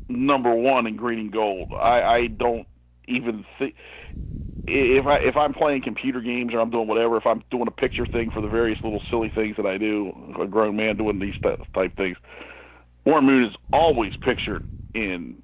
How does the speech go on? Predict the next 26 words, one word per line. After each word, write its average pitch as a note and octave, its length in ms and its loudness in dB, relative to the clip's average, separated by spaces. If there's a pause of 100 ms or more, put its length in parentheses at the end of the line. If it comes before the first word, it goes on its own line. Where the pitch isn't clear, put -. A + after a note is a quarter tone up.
the A#2 180 4
Edmonton A2 320 2
Es-, A2+ 280 0
Eskimos G2+ 500 0
uniform, G2 640 -4
never A2+ 480 4 (160)
Houston G#2+ 560 -4
or E2 140 -4
Minnesota F2+ 460 -4
or E2 80 -2
whatever. E2 460 -4 (800)
Um, F#2 460 4 (1400)
it, F#2+ 80 -2
it, A2+ 340 0
it's A#2+ 140 -2
just - 200 -4
weird A#2 280 4
how A#2 100 6
you F#2+ 240 0
think A2 160 -2 (1200)
of - 140 -16
things F2 240 -6
that E2+ 180 0
way. C2+ 240 -2 (460)
It's, - 460 -8
uh, G2+ 240 -2